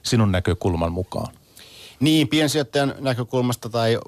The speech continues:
Speaker 2: oikeastaan pienen tai ison tai keskisuuren sijoittajan näkökulmasta, niin, ö, fakta on kuitenkin se, että talousympäristö on hyvä. Se on niin kuin se ykkösfakta tällä hetkellä, että talous kasvaa kaikilla keskeisillä markkinoilla ja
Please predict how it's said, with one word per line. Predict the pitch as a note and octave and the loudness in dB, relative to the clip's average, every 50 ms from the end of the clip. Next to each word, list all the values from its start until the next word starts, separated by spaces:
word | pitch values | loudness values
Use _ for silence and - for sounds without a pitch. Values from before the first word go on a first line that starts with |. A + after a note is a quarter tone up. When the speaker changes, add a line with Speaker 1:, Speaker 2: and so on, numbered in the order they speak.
| - | -12
Speaker 2:
oikeastaan | G2 A2+ A#2+ G#2 - - A#2 A2 G#2 G2 | -6 -4 -4 -4 -2 0 0 0 0 0
pienen | - A#2+ A2 A2 G#2+ - | -2 -2 0 0 -2 0
tai | A2+ A2 A2 A2+ | 0 0 0 0
ison | A2 - A2+ G#2 | 0 0 -2 0
tai | A2 G#2+ | -2 -2
keskisuuren | - - A2+ G#2+ - - G#2 G#2+ G#2+ G2 F#2+ F#2+ | 0 0 0 0 0 -4 -4 -2 -2 -2 -2 -2
sijoittajan | - A2 G2+ F#2 - - G2+ F#2+ G2 | -2 -2 -2 -2 -2 -2 -2 0 0
näkökulmasta, | G2 G2 F#2+ G2+ F#2+ - - G2 F#2+ G2 G2 F#2 F#2 F#2 F#2 - - G2 F#2+ | 0 -2 -2 -4 -6 -4 -4 -2 0 0 0 -2 -2 -4 -6 -6 -4 -4 -2
niin, | F#2 F#2+ F#2+ F#2 F#2+ F#2+ F#2 F#2 F#2+ | -2 0 0 0 0 0 0 -2 -2
ö, | F#2+ - - - - - - _ _ - F#2 F#2+ G2 F#2+ | -4 -8 -12 -20 -20 -20 -20 _ _ -6 -2 0 0 0
fakta | - - A2+ - - - A2 | 0 0 -4 -4 -2 -2 0
on | G#2+ G2 | 0 0
kuitenkin | - G#2 G#2 G2 G#2 F#2 - G2+ G2 | 2 0 0 0 0 -4 -2 -4 -4
se, | - - G#2 G2+ G2 | -2 0 0 0 0
että | F#2 - _ - F#2+ | 0 -4 _ -6 -6
talousympäristö | - - G#2 G2+ G2 G2 - - G2 F#2 F2+ - F#2 F2 F2+ E2+ - - F#2 | -2 0 2 2 2 2 2 0 0 0 0 -2 -4 -4 -4 -6 -6 -6 -6
on | F2 E2+ E2+ D#2+ - | -6 -6 -6 -8 -8
hyvä. | - - - - - E2 - _ _ _ _ | -8 -8 -8 -10 -12 -12 -18 _ _ _ _
Se | - - A2+ | -2 0 2
on | A#2+ A#2+ | 2 2
niin | G#2+ F#2+ | 0 -2
kuin | - - F#2 F#2 F2+ E2+ - - _ _ _ _ _ _ _ _ | -4 -6 -6 -4 -6 -6 -8 -14 _ _ _ _ _ _ _ _
se | - - - F2+ F2 - _ | -10 -8 -6 -6 -8 -8 _
ykkösfakta | G#2+ G#2 - - A2 G#2 - - F#2+ F#2+ - - F#2+ | -6 -6 -2 -2 -2 -2 0 -2 -2 -2 -2 -4 -4
tällä | - F#2+ F#2 F#2 F#2 F#2 F2 | -2 -2 -2 0 -2 -2 -2
hetkellä, | F2+ F2 F2 - - G2 F#2 F#2 F2+ | -2 -4 -4 -4 -2 -2 0 0 0
että | F2+ F2+ - | -2 -2 -2
talous | - G2+ G#2 G#2 G2 - | 0 2 2 2 2 0
kasvaa | - G#2 G2+ - - - G2 G2 | 0 -2 -2 0 0 0 0 0
kaikilla | F#2+ - G2+ G2 F#2+ - G2+ G2 G2 | 0 0 -2 -2 -2 -2 -2 -2 -2
keskeisillä | F#2 - G#2 F#2+ - - - G#2+ G2+ F#2+ - G2 F#2+ G2 F#2+ | 0 0 0 0 -2 -2 0 0 0 0 0 -2 -2 0 0
markkinoilla | F#2+ G2 G2 F#2+ F#2+ - _ - G#2+ G2+ G2 G2 G2 G2 F#2+ F#2+ F#2+ G2 | 0 0 0 0 -2 -6 _ -2 -2 0 0 0 -2 -2 -2 0 0 2
ja | G2 G2 F#2+ F#2+ | 2 2 2 0